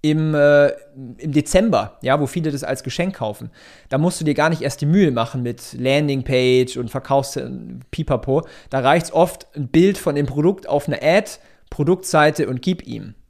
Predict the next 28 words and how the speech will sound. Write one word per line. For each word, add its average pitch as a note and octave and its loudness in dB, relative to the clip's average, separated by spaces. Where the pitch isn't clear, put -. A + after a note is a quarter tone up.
ja. C3 -6
Das C#3+ -2
heißt, D3+ 2
hier G3+ 2
muss A3 2
man F#3 2
natürlich E3 -2
auch C#3 -2
die C3+ -4
Erfahrung E3 0
haben. F#3 2
Ich B2+ -4
meine, C3 -4
wir C3 0
haben D#3+ 0
die E3+ 0
Erfahrung, D#3 0
ich B2+ -6
mache B2+ -4
das B2+ -8
ja B2+ -4
nicht B2+ -8
seit B2 -8
gestern, D#3 -2
sondern B2+ -6
seit B2 -2
vielen D#3+ -2
Jahren, C3+ 0